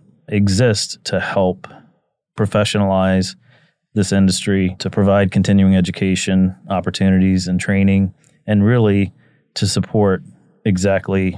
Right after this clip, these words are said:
the type of folks who are transitioning into this space in the corporate side. So I found them tremendously valuable.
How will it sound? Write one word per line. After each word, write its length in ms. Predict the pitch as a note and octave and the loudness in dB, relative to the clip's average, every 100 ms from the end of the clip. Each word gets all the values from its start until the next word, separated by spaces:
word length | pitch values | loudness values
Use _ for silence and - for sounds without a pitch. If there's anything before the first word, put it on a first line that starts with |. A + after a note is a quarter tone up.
| - | -4
the 140 | G2 | -4
type 220 | A2+ G2 | -2 -2
of 100 | G2+ | -2
folks 240 | - F#2 - | -4 -4 -2
who 80 | F#2 | -2
are 80 | |
transitioning 840 | F2+ G2 F#2 F#2+ F#2 F#2+ F#2 F2+ - - _ - | 0 0 0 0 -2 0 0 0 -2 -20 _ -6
into 260 | G2+ G2 F#2+ | 0 0 2
this 180 | F#2+ - | 0 -2
space 420 | - G2 F#2 - | -4 -2 -2 -2
in 280 | F#2 F#2 - | -2 -2 -6
the 60 | F#2+ | -4
corporate 400 | G2+ F2+ F2+ - | -2 -2 -4 -6
side. 400 | F#2 F2+ F2+ - _ - _ _ - | -4 -2 -4 -8 _ -20 _ _ -14
So 400 | - G2+ G2 G2 | -2 2 2 0
I 80 | A2 | -2
found 320 | G#2 G#2+ G#2 | -2 0 2
them 120 | G2+ F#2 | 2 2
tremendously 560 | G2 G2+ G#2 - G#2 | 2 2 2 0 -2
valuable. 520 | F#2+ G2 G2 F#2+ G2 | 2 2 2 0 -2